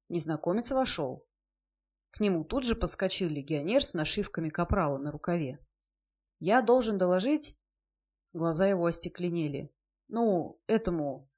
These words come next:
знаешь, м, такой начальник с тремя нашивками. На языке вертится, никак не могу вспомнить".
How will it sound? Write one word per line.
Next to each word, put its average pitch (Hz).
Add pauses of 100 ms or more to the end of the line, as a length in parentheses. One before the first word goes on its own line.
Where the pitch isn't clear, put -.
(400)
знаешь, - (180)
м, 156
такой 247
начальник 202 (300)
с -
тремя 220
нашивками. 170 (420)
На -
языке 269
вертится, 202
никак 226
не 262
могу 214
вспомнить". 160